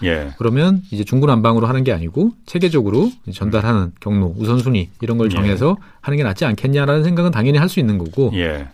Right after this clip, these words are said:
Speaker 2: 그래서 많은 국가들이 여기에 일단은 뭐 어떻게 하는지 보자라고
Speaker 1: 예.
Speaker 2: 그래서 참여를 하고 있는 상태죠, 보면.
Speaker 1: 어, 지난번에 그 안유아 교수가 그런 얘기를 했던가? 하여튼 그 경제쇼에서, 아, 그런 얘기를 했었습니다. 그 제이크 설리반 그 미국 국무부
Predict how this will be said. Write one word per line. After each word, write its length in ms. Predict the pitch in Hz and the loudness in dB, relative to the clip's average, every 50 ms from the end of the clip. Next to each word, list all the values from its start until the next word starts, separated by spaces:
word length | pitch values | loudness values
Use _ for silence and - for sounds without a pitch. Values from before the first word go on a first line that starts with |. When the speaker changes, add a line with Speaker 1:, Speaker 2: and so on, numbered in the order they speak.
| - _ - | -20 _ -4
Speaker 2:
그래서 360 | - 170 180 165 175 170 160 | -2 0 0 2 0 0 2
많은 200 | 151 147 165 180 | 2 2 2 2
국가들이 380 | 160 151 - 165 156 156 151 151 | 2 2 2 2 4 4 4 4
여기에 280 | 131 123 127 131 135 | 4 2 2 2 2
일단은 440 | 139 151 147 185 175 156 123 98 95 - | 2 2 2 2 2 2 2 0 -2 -4
뭐 260 | 117 113 104 101 101 | -4 -4 -2 -2 -2
어떻게 240 | 101 104 - 123 - | -4 -4 -4 -4 -2
하는지 220 | 135 151 143 131 117 | 0 0 0 0 2
보자라고 420 | 127 123 123 117 87 87 98 98 - - - - - | 2 2 2 2 0 0 -4 -6 -8 -12 -18 -10 -6
Speaker 1:
예. 240 | 98 110 110 120 120 | -2 -2 0 0 0
Speaker 2:
그래서 200 | 117 107 104 113 | 0 0 -2 -2
참여를 340 | - 151 151 147 135 131 120 | -2 -2 0 0 0 0 0
하고 140 | 165 175 170 | 0 0 0
있는 120 | 131 113 | 0 0
상태죠, 440 | 110 135 151 - 156 104 90 87 95 | 0 -2 -2 -2 -4 -2 -2 -4 -4
보면. 320 | 92 - 87 82 82 80 80 | -4 -6 -8 -6 -6 -6 -6
Speaker 1:
어, 320 | 87 85 82 80 80 78 71 - - - - - - - | -4 -4 -4 -4 -6 -8 -10 -14 -16 -18 -18 -18 -18 -12
지난번에 920 | - - 123 120 139 170 180 180 160 127 98 92 104 110 95 76 67 62 - - - - | -6 -2 0 0 0 0 2 0 0 2 2 0 0 0 0 -2 -4 -8 -12 -16 -20 -14
그 500 | - - 101 95 92 90 87 85 82 73 - - _ _ _ - - - _ - | -6 -4 -2 0 0 0 0 -2 -4 -6 -8 -16 _ _ _ -20 -20 -20 _ -8
안유아 360 | - 76 78 85 117 160 202 | -6 -6 -4 0 0 0 0
교수가 500 | 220 240 202 - - 190 175 151 127 104 | 0 -2 -4 -2 0 2 2 2 2 0
그런 300 | - - 107 104 95 98 | -2 -4 -2 -2 -2 0
얘기를 200 | 92 87 82 82 | -2 -2 -2 -4
했던가? 340 | 78 - - 78 78 87 147 | -4 -6 -6 -6 -4 -2 -2
하여튼 300 | 170 160 - - 165 160 | -2 -4 -4 -4 -6 -2
그 160 | - 143 147 127 | 0 -2 0 0
경제쇼에서, 880 | - 117 120 135 131 - - 113 95 92 - 135 113 80 65 60 - - - - - - - - - - - - - - _ - - | 0 0 2 2 0 2 2 0 0 2 2 0 0 0 -2 -6 -12 -20 -20 -20 -20 -20 -20 -20 -20 -20 -20 -20 -20 -20 _ -12 -6
아, 480 | 95 87 82 82 82 82 87 98 98 95 - - - - - - - - - | -4 -2 -2 -2 -4 -6 -8 -10 -14 -16 -18 -20 -20 -20 -20 -20 -20 -16 -8
그런 260 | - - 127 170 208 | -4 -2 -2 0 0
얘기를 180 | 214 202 165 135 | 0 2 2 2
했었습니다. 420 | 110 - 98 - - 98 87 92 | 2 0 -4 -8 -6 -4 -2 -2
그 120 | 85 87 85 | -2 -2 -2
제이크 320 | - - 123 151 - 165 | 0 0 0 0 0 0
설리반 400 | - 175 170 160 156 156 147 135 | 0 2 2 4 2 2 2 2
그 240 | 123 127 123 120 - - | 2 2 2 2 0 -2
미국 240 | 120 113 123 123 | 0 2 0 0
국무부 440 | - - 120 127 127 123 120 120 110 | 0 0 2 4 4 4 4 2 2